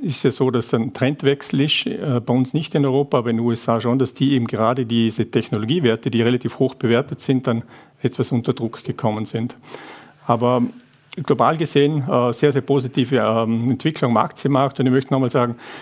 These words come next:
die gan-, es hat ja sehr, sehr viele Krisen gegeben. Also seit nochmal, ich gehe, gehe nochmal zurück zu neunzehnhundertachtundachtzig, seit ich angefangen habe bei der, ähm, also im Wertpapiergeschäft. Da haben wir gehabt die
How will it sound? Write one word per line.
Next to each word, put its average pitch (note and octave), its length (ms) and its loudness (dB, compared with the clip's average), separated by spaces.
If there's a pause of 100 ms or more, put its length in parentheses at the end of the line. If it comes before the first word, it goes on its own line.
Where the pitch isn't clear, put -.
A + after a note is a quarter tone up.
(160)
die - 40 0
gan-, B2 240 2
es - 160 -4
hat C3+ 160 0
ja B2+ 100 4
sehr, D3+ 280 0
sehr C#3+ 140 0
viele A#2+ 260 0
Krisen B2 420 0
gegeben. A2 400 -2 (1080)
Also A#2 160 0
seit C#3+ 280 0
nochmal, D3 300 2
ich C3 120 0
gehe, C3 140 2
gehe B2+ 180 2
nochmal A#2+ 220 2
zurück - 300 0
zu - 120 -2
neunzehnhundertachtundachtzig, B2+ 880 0
seit A#2+ 280 0
ich A2+ 80 2
angefangen C3+ 440 0
habe B2 100 0
bei B2+ 120 -4
der, A2+ 320 0 (200)
ähm, A2+ 380 0 (180)
also A#2+ 220 -2
im A#2 80 2
Wertpapiergeschäft. B2+ 880 -2 (920)
Da A#2+ 120 0
haben D3+ 120 2
wir D3 160 0 (200)
gehabt B2+ 400 0
die A2+ 260 2